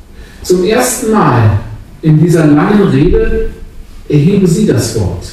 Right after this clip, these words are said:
Es ist so, als wären sie durchgeschüttelt, wachgerufen. Sie fragen sich zuerst untereinander,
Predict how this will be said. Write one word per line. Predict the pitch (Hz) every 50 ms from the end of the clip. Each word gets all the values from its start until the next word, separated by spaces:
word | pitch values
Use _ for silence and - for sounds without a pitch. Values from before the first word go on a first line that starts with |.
| - - - - - - - - - - - - - - - - - - - - - - - - - - - - - - -
Es | - - -
ist | - - - - -
so, | 180 185 - - 392 - - - - - 175
als | 165 165 151 160
wären | 180 185 185 190 185
sie | 185 185 - -
durchgeschüttelt, | - 233 269 269 - - - 160 139 - 127 123 123 110 104 107
wachgerufen. | - 185 185 - - - 196 170 131 117 113 110 104 - - 92 92 95 95 - - - - - - - - - - - - - - - - - - -
Sie | - 175 170 -
fragen | 170 180 185 202 208 196 180
sich | 196 196 - -
zuerst | - - - - 180 185 185 185 - - 190
untereinander, | 170 160 160 151 151 151 156 - - - - - - 110 110 - -